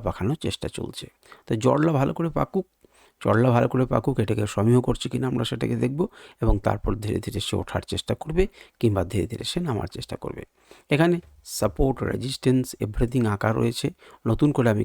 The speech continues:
কিছু বলছি না যে এই জায়গাটা সাপোর্ট হবে, এই জায়গাটা রেজিস্ট্যান্স হবে, কারণ খুব ক্লিয়ার কোনটি সাপোর্ট, কোনটি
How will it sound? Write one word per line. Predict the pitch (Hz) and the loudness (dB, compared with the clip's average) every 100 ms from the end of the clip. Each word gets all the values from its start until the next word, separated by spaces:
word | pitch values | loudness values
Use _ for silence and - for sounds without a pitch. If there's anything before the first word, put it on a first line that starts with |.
| 110 | -2
কিছু | - 107 | -6 -4
বলছি | 110 - 123 | -4 0 -2
না | 139 _ - - 110 | -2 _ -20 -8 0
যে | 104 101 | 0 4
এই | 117 113 | 4 6
জায়গাটা | 110 110 110 - | 4 0 -2 -4
সাপোর্ট | 104 113 120 | -2 -2 -2
হবে, | 113 | -2
এই | 95 | 0
জায়গাটা | 101 104 104 98 | -2 -2 0 0
রেজিস্ট্যান্স | 98 - 113 113 123 | 0 -2 -4 -2 0
হবে, | 151 226 _ - _ | 0 -2 _ -20 _
কারণ | 110 104 98 | 0 2 0
খুব | - - | -4 -6
ক্লিয়ার | - 120 160 - _ | 2 4 4 0 _
কোনটি | - 98 90 - | -4 -2 -2 -2
সাপোর্ট, | - - 185 - | -4 -4 -6 -2
কোনটি | 98 | -4